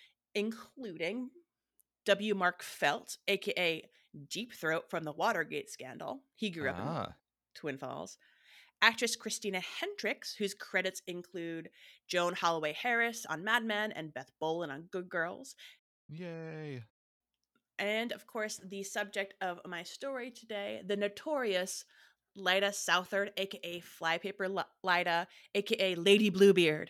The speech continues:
Speaker 2: Lady Bluebeard. Yes, that's the name that I know.
Speaker 1: <laughs> Yes.
Speaker 2: I'm so
Speaker 1: Super
Speaker 2: happy that you're doing this one.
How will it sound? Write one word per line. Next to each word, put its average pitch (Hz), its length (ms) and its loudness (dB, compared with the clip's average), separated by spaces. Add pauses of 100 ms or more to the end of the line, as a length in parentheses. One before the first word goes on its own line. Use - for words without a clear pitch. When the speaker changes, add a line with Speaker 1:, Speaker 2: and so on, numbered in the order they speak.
(140)
Speaker 2:
Lady 156 300 0
Bluebeard. 131 720 4
Yes, 92 240 0
that's 104 220 2
the 98 60 -4
name 90 200 0
that 90 100 2
I 87 120 2
know. 87 280 -2
Speaker 1:
<laughs> - 40 -20 (360)
Yes. 160 500 -2 (440)
Speaker 2:
I'm 110 200 4
so 330 80 0
Speaker 1:
Super 117 160 4
Speaker 2:
happy 104 240 4
that 95 140 0
you're 95 100 -2
doing 90 280 0
this 87 160 -4
one. 98 300 -2